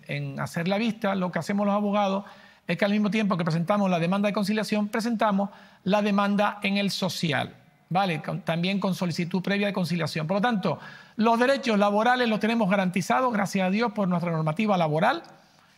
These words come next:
¿de acuerdo? Y, eh, aquí en estos casos yo recomiendo que, eh, siempre contemos con la presencia de un profesional,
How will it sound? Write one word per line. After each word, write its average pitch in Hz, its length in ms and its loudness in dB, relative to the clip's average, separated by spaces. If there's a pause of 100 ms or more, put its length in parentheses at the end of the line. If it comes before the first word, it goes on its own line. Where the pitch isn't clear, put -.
¿de 147 60 -8
acuerdo? 214 400 0 (480)
Y, 269 440 -2
eh, 170 1000 -2
aquí 180 240 -2
en 226 80 0
estos 220 220 0
casos 240 500 0
yo 196 240 -2
recomiendo 214 640 -2
que, 214 480 -4
eh, 175 140 -12
siempre 214 460 -2
contemos 190 420 -2
con 180 100 0
la 170 120 0
presencia 190 480 -2
de 185 60 2
un 190 80 2
profesional, 214 640 -2